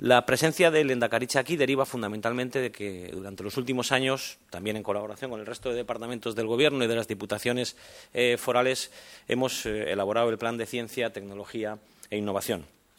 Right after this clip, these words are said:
Hace muy pocas semanas, aquí mismo en el Euskalduna, en una sala muy grande con más de mil personas, tuvimos la ocasión de presentarlo.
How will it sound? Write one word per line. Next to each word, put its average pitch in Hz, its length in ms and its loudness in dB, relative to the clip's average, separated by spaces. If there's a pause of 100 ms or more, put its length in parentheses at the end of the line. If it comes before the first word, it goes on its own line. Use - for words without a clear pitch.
(320)
Hace 117 460 2
muy 139 180 0
pocas 120 280 0
semanas, 135 520 0 (280)
aquí 107 200 -6
mismo 117 280 -4
en 104 40 -8
el 107 60 -8
Euskalduna, 110 480 -6
en 110 80 -6
una 107 100 -8
sala 101 320 -6
muy 98 140 -10
grande 107 260 -6
con 92 160 -14
más 95 160 -12
de 95 140 -8
mil 98 220 -8
personas, 117 460 -4 (440)
tuvimos 117 300 -4
la 117 80 4
ocasión 107 340 -2
de 98 100 -6
presentarlo. 80 540 -14